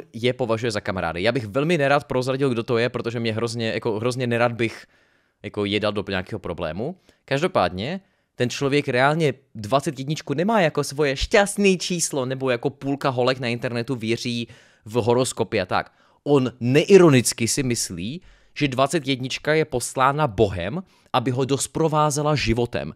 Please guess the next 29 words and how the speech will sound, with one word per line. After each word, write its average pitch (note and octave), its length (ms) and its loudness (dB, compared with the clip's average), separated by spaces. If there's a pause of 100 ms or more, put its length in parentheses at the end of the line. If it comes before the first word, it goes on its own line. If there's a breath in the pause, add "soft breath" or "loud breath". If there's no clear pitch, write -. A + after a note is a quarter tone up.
(320 soft breath)
To D3+ 100 4
je C#3 100 6
doslova D#3 400 -2
bude, C#3 240 -2
jako B2+ 160 -2
pokud F#3 240 2
ho D#3+ 80 0
někdy D3+ 220 -2
seženu C#3+ 320 -2
do A#2+ 100 -4
svého C#3+ 220 -4
studia A2+ 400 -2
a - 100 0
na A2 160 -2
debatu, G2 460 -4 (280 soft breath)
tak C3 140 -4
tohle C#3+ 180 0
bude C#3 180 -2
jedna A#2+ 220 -2
z - 100 -12
prvních B2 320 -2
otázek. F#2+ 420 -4 (100)
On C3+ 180 2
jako C#3+ 160 4
úplně F3+ 520 4
neironicky E3+ 760 4
věří C#3 340 -2
v - 100 -18
to, A2+ 320 -4